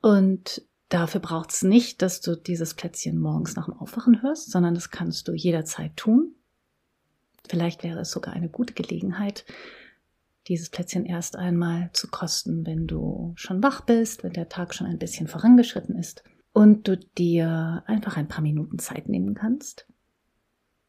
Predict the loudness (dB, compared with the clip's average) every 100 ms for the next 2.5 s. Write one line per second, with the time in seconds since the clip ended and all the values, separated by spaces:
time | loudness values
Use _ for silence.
0 | _ -14 -12 -6 -4 -4 -8 -8 -6 -6
1 | -6 -6 -4 -2 0 2 -2 -6 -6 -4
2 | -4 -2 -4 -4 -6